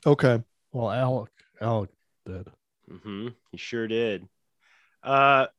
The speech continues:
Speaker 3: actually, I'm seeing in eighty-seven, Chevy Chase, Goldie Hawn, and Paul Hogan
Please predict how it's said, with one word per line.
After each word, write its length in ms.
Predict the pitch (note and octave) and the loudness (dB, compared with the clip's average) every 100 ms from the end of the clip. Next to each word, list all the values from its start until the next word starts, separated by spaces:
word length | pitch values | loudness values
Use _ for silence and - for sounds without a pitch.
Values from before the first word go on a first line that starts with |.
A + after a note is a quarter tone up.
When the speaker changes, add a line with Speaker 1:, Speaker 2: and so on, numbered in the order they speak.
| _ | _
Speaker 3:
actually, 640 | C3+ F#3+ - F3 D3 C3+ C3 | -2 0 0 0 2 2 2
I'm 160 | C#3+ | -2
seeing 240 | D3+ F#3 E3 | -4 0 0
in 100 | B2+ | 0
eighty-seven, 960 | B2 C3+ A#2 - B2+ C3 A2+ G2+ F#2+ G2 _ | 0 -2 -4 0 0 2 -2 -4 -8 -14 _
Chevy 300 | - C#3 C3 | -4 -2 -2
Chase, 340 | A#2+ C3+ A#2+ - | -4 -2 -2 -2
Goldie 400 | B2+ B2 A#2+ A2+ | 0 0 0 -4
Hawn, 300 | G#2 A2 A#2 | -2 -2 -2
and 120 | G2 | -4
Paul 280 | - A#2 G#2 | -2 0 0
Hogan 520 | G#2 A#2 G2+ E2+ D#2 | -2 -2 -2 -8 -10